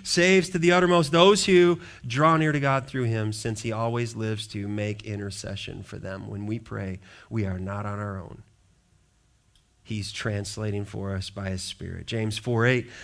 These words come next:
"Draw near to God, and what will he do? He'll draw near to you." I don't know what your understanding of God is.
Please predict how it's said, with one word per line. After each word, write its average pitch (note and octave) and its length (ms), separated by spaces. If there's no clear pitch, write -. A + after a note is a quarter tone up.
"Draw A#2+ 280
near B2 320
to C#3 120
God, B2 320
and A2 300
what E3+ 180
will A3 140
he F3 200
do? E3 360
He'll D#3+ 140
draw D3 240
near D3 180
to C#3 80
you." C3 240
I B2 60
don't F3 100
know G3 80
what F3+ 160
your E3+ 140
understanding E3 540
of C#3+ 100
God C#3 300
is. F3 340